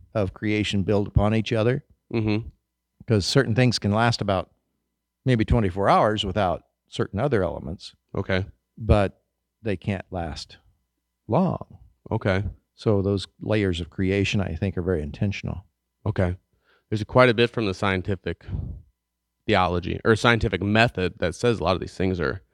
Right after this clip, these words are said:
Speaker 2: that there must have been a ton of time between this dinosaur and this dinosaur, like, millions and millions of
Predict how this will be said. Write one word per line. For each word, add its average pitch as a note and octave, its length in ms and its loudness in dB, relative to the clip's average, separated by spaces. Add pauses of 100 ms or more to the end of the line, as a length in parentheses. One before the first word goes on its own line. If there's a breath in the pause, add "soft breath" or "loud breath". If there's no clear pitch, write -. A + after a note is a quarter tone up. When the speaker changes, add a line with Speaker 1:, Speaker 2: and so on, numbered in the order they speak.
(380 soft breath)
Speaker 2:
that G2+ 160 4
there G2 160 6
must G#2 320 4
have F#2+ 220 -2
been E2+ 380 -2 (1160)
a G#2+ 280 6
ton A#2 260 0
of G2 120 -4
time G2+ 280 -2
between F2+ 600 -2
this G#2+ 220 0
dinosaur F2+ 800 0
and D#2+ 340 -2 (420)
this G2+ 280 -4
dinosaur, B1 580 -8 (160)
like, - 80 -20
millions F2 460 0
and B1 120 -4
millions D#2 320 -2
of - 60 -14